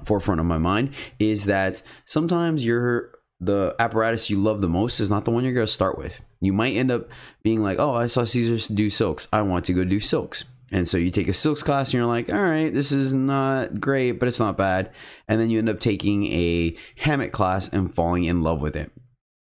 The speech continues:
That is one hundred percent all right. There's absolutely no wrong answer. But that's gonna do it for straps. Not too much going on there.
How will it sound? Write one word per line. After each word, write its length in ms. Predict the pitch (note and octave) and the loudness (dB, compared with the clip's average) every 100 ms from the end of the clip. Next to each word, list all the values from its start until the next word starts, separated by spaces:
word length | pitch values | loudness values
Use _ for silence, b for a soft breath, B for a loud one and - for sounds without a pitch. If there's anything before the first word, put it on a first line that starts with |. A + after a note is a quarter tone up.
| _ _ _ - - | _ _ _ -20 -10
That 180 | - F2+ | -2 0
is 140 | F2+ C#2+ | 0 0
one 180 | E2 | 0
hundred 180 | F#2 F2+ | 2 0
percent 340 | E2 F2+ E2+ - | 0 0 0 0
all 140 | E2+ | 0
right. 300 | D#2+ D2+ D2 | 0 0 -2
There's 180 | E2 E2 | -2 0
absolutely 400 | E2 - E2+ D#2+ | -2 0 0 2
no 240 | D#2+ D#2+ | 2 0
wrong 340 | D2+ D#2 D#2+ D#2 | 0 0 0 -2
answer. 460 | E2 E2 E2+ D#2 - _ _ _ - B B B B _ - | -2 -2 -2 -6 -8 _ _ _ -20 B B B B _ -2
But 80 | A#2+ | -2
that's 120 | C#3+ | 2
gonna 120 | E3 | 2
do 60 | D3+ | 2
it 60 | |
for 100 | A2+ | 0
straps. 840 | F#2+ B2+ G2 - - - - - | 0 0 0 -2 -6 -8 -6 -4
Not 400 | G2+ B2+ D#3 D3 | 0 0 0 -4
too 480 | - - - - A3+ | -6 -2 0 0 2
much 240 | G3+ D3 - | 2 0 2
going 180 | G2 | 2
on 180 | F#2 F#2 | 2 2
there. 280 | F#2 F#2+ F#2+ | 2 0 -2